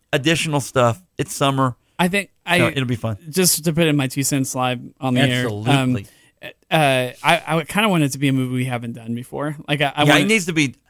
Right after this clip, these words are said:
Speaker 2: I want
Speaker 1: I
Speaker 2: it to be
Speaker 1: th-,
Speaker 2: fresh.
Speaker 1: I thought about that and thought about all the fun movies we could do it,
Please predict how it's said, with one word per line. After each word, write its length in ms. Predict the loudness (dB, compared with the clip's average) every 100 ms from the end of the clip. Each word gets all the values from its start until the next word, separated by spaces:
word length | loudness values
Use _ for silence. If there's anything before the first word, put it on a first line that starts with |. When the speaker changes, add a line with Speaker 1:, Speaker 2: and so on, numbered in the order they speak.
| _
Speaker 2:
I 60 | 2
want 120 | 4
Speaker 1:
I 20 |
Speaker 2:
it 20 | 4
to 40 |
be 60 | 0
Speaker 1:
th-, 80 |
Speaker 2:
fresh. 340 | 0 -2 -2 0
Speaker 1:
I 80 | 2
thought 180 | 4 4
about 220 | 2 4
that 240 | 4 4
and 120 | 2
thought 140 | 2 4
about 140 | 4
all 160 | 4 0
the 60 |
fun 260 | -2 -4 -2
movies 240 | -4 -6
we 80 | -8
could 180 | -14 -14
do 140 | -4 -4
it, 140 | -4